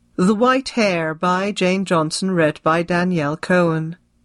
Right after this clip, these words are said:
Narrator Danielle Cohen merges lyrical descriptions of nineteen fifty-four Cornwall with portrayals of intriguing main characters.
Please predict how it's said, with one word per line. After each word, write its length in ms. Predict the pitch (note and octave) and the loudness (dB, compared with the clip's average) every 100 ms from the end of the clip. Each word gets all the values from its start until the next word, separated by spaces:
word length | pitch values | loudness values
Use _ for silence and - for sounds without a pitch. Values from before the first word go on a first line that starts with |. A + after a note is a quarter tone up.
| _ _ | _ _
Narrator 440 | - G#3 G3+ G3 A3 | 0 2 2 -2 -4
Danielle 520 | G3 F#3+ F#3 F#3 F3+ | 0 0 0 0 -2
Cohen 400 | F#3 F3+ E3 F3+ | 0 2 2 0
merges 500 | F3+ E3+ E3 F3 E3+ | 2 0 0 -2 0
lyrical 400 | E3+ F3+ G3+ F#3 | 2 2 0 -4
descriptions 680 | D#3+ - E3 - - D#3+ F3+ | -4 -2 -2 -2 -4 -4 -2
of 140 | D#3 | 0
nineteen 460 | D#3+ E3 F3 F#3 E3 | 2 0 0 -2 0
fifty-four 640 | F3+ E3+ E3+ D#3 F3 E3 | -2 -2 -4 0 0 0
Cornwall 600 | - G3 F#3 D#3+ D#3+ F3 | 0 0 2 0 -2 -2
with 160 | G3+ F#3+ | -4 -2
portrayals 560 | A3+ G#3+ A3 G#3+ A3 A3 | -2 0 0 0 -2 -4
of 100 | G3+ | -4
intriguing 680 | F#3+ F#3 G#3 G#3 A3 G#3+ | -4 -2 -4 0 0 2
main 260 | G3+ E3+ F3 | 2 2 0
characters. 800 | F3+ E3+ D3+ - E3+ E3+ E3+ | 2 2 0 -2 -4 -4 -6